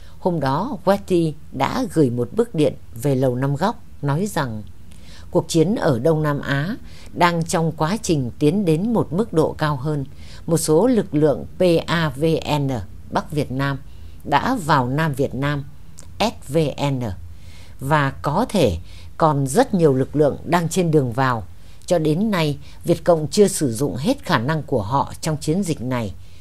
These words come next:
Trái lại, lực lượng A R V N, quân đội Nam Việt Nam,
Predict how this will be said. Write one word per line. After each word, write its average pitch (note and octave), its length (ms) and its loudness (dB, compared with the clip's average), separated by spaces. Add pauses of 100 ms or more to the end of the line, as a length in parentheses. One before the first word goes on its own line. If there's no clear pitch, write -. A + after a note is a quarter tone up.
(140)
Trái E3+ 240 0
lại, G3+ 240 -2 (380)
lực E3 240 2
lượng D3+ 260 4
A E3 500 0
R C3+ 280 0
V C#3 40 2 (320)
N, D3 120 0 (400)
quân E3 160 2
đội C#3+ 180 -2
Nam C#3+ 220 0
Việt B2+ 200 -2
Nam, C3+ 240 -2